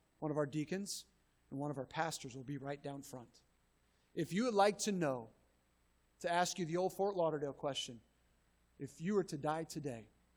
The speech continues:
where would you go? Would it be heaven or hell? If you want to know where you could go, these two men could take the Bible and show you how you can know. You could build your life on Jesus. If you're here today, to my friends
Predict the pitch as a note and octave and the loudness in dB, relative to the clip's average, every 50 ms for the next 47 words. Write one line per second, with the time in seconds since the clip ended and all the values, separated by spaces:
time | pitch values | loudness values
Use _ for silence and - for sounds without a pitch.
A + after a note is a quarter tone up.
0 | _ _ _ _ - D3 D#3+ D3 C#3+ C#3 B2 B2 C#3+ C3+ C#3+ C#3 A#2+ A2+ A2+ B2 | _ _ _ _ -4 -2 -2 -2 -4 -6 -8 -8 -10 -6 -6 -6 -8 -8 -10 -12
1 | A#2+ - B2 A#2 G#2 A#2 C#3 C#3+ D#3+ F#3+ G3 F#3+ - _ _ _ _ _ _ _ | -12 -12 -12 -10 -6 -4 -4 -4 -4 -6 -10 -12 -16 _ _ _ _ _ _ _
2 | _ _ - B2 A#2+ A2+ B2+ C3+ B2 A2 G#2+ - _ _ _ _ _ _ _ _ | _ _ -14 -12 -10 -8 -8 -8 -8 -8 -10 -14 _ _ _ _ _ _ _ _
3 | _ _ _ _ - C#3+ C3+ D#3 G#3 A3+ G#3+ F#3+ E3+ D#3 D#3 D#3 E3 G3+ G3+ E3+ | _ _ _ _ -8 -6 -2 2 4 6 6 6 6 4 2 4 8 10 10 10
4 | D#3 D3+ D3+ D3 C#3 D3 D3 C#3 - C#3 B2+ C3 C#3+ C#3 B2+ A#2+ A#2 - _ _ | 8 6 2 0 0 -2 -4 -4 -6 -8 -6 -4 -4 -4 -6 -8 -12 -18 _ _
5 | _ _ _ _ _ _ _ _ _ _ _ _ _ _ _ _ _ _ _ _ | _ _ _ _ _ _ _ _ _ _ _ _ _ _ _ _ _ _ _ _
6 | _ _ _ _ - E3 E3 E3 D3 - - - D#3+ D3 D3 D3 D3+ C#3 C3 - | _ _ _ _ -4 -2 0 0 0 -2 0 0 0 0 0 -2 -2 -4 -4 -6
7 | C#3+ - E3 D3 - - C#3+ D3 C#3+ D3 D3+ C3+ C3 C3 B2+ A#2+ - - D#3 D3 | -4 -2 0 0 0 -2 -2 0 0 0 0 0 -4 -6 -8 -6 -2 0 0 0
8 | C3+ A#2 A#2+ A#2 A#2 A#2 - - A#2 A2 G#2+ G#2+ - _ _ _ _ _ _ _ | -2 -4 -8 -10 -12 -12 -14 -14 -14 -14 -14 -18 -20 _ _ _ _ _ _ _
9 | _ _ _ _ _ _ _ _ _ - F3 D#3+ - D3+ C3+ D#3 D3+ C#3+ C#3+ D#3+ | _ _ _ _ _ _ _ _ _ -8 -4 0 0 2 2 4 2 2 4 4
10 | E3 E3 D#3+ C#3 B2 - - - - - _ _ _ _ _ _ _ - C3+ B2+ | 4 4 4 4 2 -2 -8 -12 -14 -18 _ _ _ _ _ _ _ -12 -10 -10
11 | B2+ A2 B2+ C3 B2+ A#2 - A2+ - - - - - - _ _ _ _ _ _ | -8 -8 -10 -8 -8 -8 -8 -6 -4 -2 -2 -2 -4 -8 _ _ _ _ _ _
12 | _ _ _ _ _ _ _ _ _ _ _ _ _ _ - D3 D3 D3+ D3+ E3+ | _ _ _ _ _ _ _ _ _ _ _ _ _ _ -4 -2 2 4 4 4
13 | E3 D#3+ - D#3 D#3+ D#3+ D#3 C#3+ A#2+ - - - - D#3 D#3 D3+ D3+ - F3 F3 | 4 4 4 4 4 4 4 2 -2 -6 -10 -10 -6 -2 -2 -2 0 2 2 2
14 | D#3 C#3+ C#3+ C3 - - - | 2 2 0 0 0 -2 -2